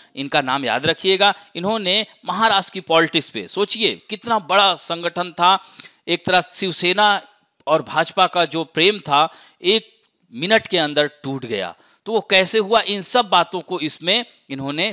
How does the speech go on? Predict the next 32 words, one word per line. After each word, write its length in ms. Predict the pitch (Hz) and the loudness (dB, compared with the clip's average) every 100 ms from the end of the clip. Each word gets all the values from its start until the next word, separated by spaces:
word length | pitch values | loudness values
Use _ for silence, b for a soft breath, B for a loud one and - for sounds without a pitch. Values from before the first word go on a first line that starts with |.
| - | -6
पिरोया 340 | 127 113 117 | -6 0 0
है 120 | 101 | 0
इस 120 | 104 - | -6 -12
किताब 340 | 113 101 101 | -6 -4 -4
में। 100 | 104 | -8
तो 80 | 117 | -12
ध्यान 280 | 117 120 120 | -4 -4 -2
रखेंगे, 280 | 123 151 160 | -4 -6 -8
हमको 200 | 147 139 | -10 -12
पुस्तक 380 | 120 - 123 | -14 -8 -8
का 120 | - 170 | -2 -2
नाम 260 | 175 101 | -2 -4
याद 220 | 101 95 90 | -4 -8 -10
रखना 280 | - 98 90 | -16 -16 -16
है। 100 | - _ - | -18 _ -2
अब 100 | 202 | -2
खेल 280 | - 240 302 | 4 4 4
समाचारों 560 | 269 233 208 196 180 | 2 0 4 4 4
में 220 | 175 180 285 - | 2 0 -2 0
बहुत 320 | 170 240 269 | 4 4 4
ही 60 | |
महत्वपूर्ण 640 | 226 185 214 - - 190 190 - _ - | 0 -2 -4 -6 -8 -4 -4 -8 _ -8
खबर 260 | 147 165 | 0 2
है, 240 | 170 160 196 b b b - | 4 4 4 b b b 0
खासकर 460 | 165 175 - 175 170 - | 0 0 0 -2 -4 2
खिलाड़ी 320 | 156 139 180 | 4 4 2
प्रेमियों 380 | 190 175 170 170 | 2 0 -2 -4
के 180 | 160 165 | -4 -4
लिए। 260 | 160 170 175 - | 0 -2 -2 -6
अक्सर 300 | - - 180 | -8 -2 -2
वो 100 | 170 | -2
लोग 240 | 165 151 | -4 -6